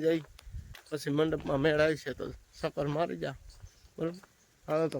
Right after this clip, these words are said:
પછી પીણે. ગુડ મોર્નિંગ, જય શ્રી કૃષ્ણ, જય માતાજી. કેમ છો બધા? મજામાં? મજામાં જ હોય ને આપણા વ્લોગ જોતા હોય. તો આપણો આજ બીજો દિવસ છે, બરોબર?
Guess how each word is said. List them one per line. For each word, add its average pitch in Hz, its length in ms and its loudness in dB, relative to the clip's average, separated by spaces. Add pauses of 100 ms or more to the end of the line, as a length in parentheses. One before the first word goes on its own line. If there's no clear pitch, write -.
પછી 143 320 -10
પીણે. 151 240 -6 (1300)
ગુડ 139 240 -4
મોર્નિંગ, 143 320 8 (180)
જય 120 140 4
શ્રી 127 180 2
કૃષ્ણ, 120 520 4
જય 117 160 8
માતાજી. 117 600 2
કેમ 147 240 4
છો 139 120 -2
બધા? 120 360 -4
મજામાં? 135 440 2 (100)
મજામાં 151 440 4
જ 151 100 0
હોય 175 120 -2
ને 139 80 0
આપણા 120 320 -2
વ્લોગ 120 260 -2
જોતા 117 260 -8
હોય. 113 140 -20 (320)
તો - 80 -2
આપણો 127 200 4
આજ 135 200 6
બીજો 135 260 4
દિવસ 147 420 4
છે, 156 120 0 (360)
બરોબર? 160 380 2